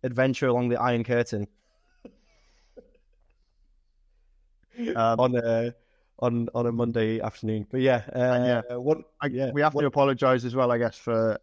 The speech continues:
Speaker 2: missing
Speaker 1: Yeah, that was it.
Speaker 2: missing a week, but
Speaker 1: Yeah.
Speaker 2: we're
Speaker 1: I
Speaker 2: not,
Speaker 1: think it was just
Speaker 2: we're not organised, so that's gonna happen
Speaker 1: No.
Speaker 2: from time to time, unfortunately.
Speaker 1: Yeah,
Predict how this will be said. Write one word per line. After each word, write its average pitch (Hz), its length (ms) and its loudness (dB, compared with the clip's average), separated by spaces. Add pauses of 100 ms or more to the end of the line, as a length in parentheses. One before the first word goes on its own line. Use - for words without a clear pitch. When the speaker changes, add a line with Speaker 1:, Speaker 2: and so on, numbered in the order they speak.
Speaker 2:
missing 107 600 -4 (680)
Speaker 1:
Yeah, 117 300 2
that 123 160 0
was 110 140 -4
it. 113 180 0 (420)
Speaker 2:
missing 123 340 0
a 117 60 0
week, 104 320 -2
but 110 260 0 (540)
Speaker 1:
Yeah. 113 240 0 (1500)
Speaker 2:
we're - 140 -4
Speaker 1:
I - 40 0
Speaker 2:
not, 139 80 2
Speaker 1:
think 240 120 4
it 202 60 4
was 160 100 0
just - 260 -10 (800)
Speaker 2:
we're 147 80 2
not 139 100 4
organised, 120 800 0
so 117 400 0 (160)
that's 131 240 -8
gonna 117 160 -2
happen 110 200 0
Speaker 1:
No. 113 80 0
Speaker 2:
from 113 160 -4
time 110 220 0
to - 80 -14
time, 107 260 0
unfortunately. 104 600 -4
Speaker 1:
Yeah, 110 140 4